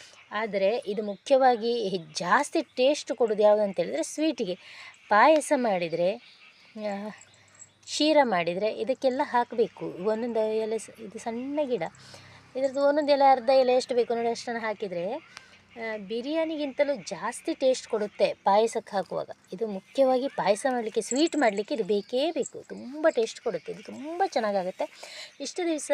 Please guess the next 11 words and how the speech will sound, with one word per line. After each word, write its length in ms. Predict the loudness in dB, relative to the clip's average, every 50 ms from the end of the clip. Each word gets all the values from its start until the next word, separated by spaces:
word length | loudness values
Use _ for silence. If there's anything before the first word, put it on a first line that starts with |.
| 0 0
ನೀವೆಲ್ಲ 500 | 0 -2 -2 -2 -2 -4 -4 -4 -2 0 0 0 -2 -4
ಬಿರಿಯಾನಿ 480 | -4 -4 -2 0 0 0 0 0 -2
ಮಾಡಿದಾಗ, 360 | -4 -4 -4 -4 -4 -2 -2 -2 -2
ಪಲಾವ್ 320 | -2 -2 0 0 0 0
ಮಾಡಿದಾಗ 320 | -2 -4 -2 -2 -2 -2
ಎಲ್ಲ 200 | -2 -4 -4 -4 -6
ಹಾಕಿ 300 | -4 -4 -6 -6 -6 -6
ನೋಡಿದ್ದೀರಿ, 420 | -6 -6 -6 -6 -8 -10 -10 -10 -10
ಹಾಕಿದ್ದೀರಿ. 760 | -10 -10 -10 -10 -8 -10 -10 -8 -8 -4 -4 -4 -4 -4 _ _ -20 -20 -20 -20 -20 -20 _ _ -16 -12
ಇನ್ನೊಂದು 340 | -8 -4 -4 -4 -4 0
ಸಲ 160 | 2 4 6